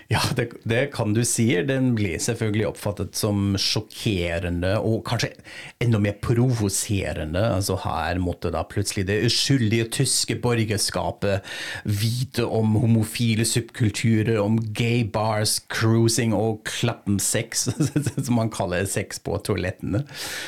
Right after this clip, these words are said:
Eh, men, eh, jeg tror det er liksom den ene siden. Det andre, eh, som er litt interessant, spesielt når man leser anmeldelser fra den tiden,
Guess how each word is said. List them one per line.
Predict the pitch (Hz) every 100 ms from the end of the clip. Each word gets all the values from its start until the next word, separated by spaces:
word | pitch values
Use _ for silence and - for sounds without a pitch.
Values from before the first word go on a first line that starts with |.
| - -
Eh, | - 127 127 127 131 127
men, | 131 131 139 143
eh, | - 120 120 - - - -
jeg | - 120 -
tror | - 143 151 170 - - 113
det | - 135
er | 135 143
liksom | 143 143
den | 131 -
ene | 131 127 117 104
siden. | - 98 95 131
Det | 123 - -
andre, | 135 139 123 104 90 107 185 -
eh, | 101
som | 120 135
er | 104
litt | 117 113
interessant, | 117 123 - 120 135
spesielt | - 117 120
når | 113 120
man | 117
leser | 104 104 -
anmeldelser | 107 117 110 90 80 95 - -
fra | - 92
den | 92 101
tiden, | - 98 107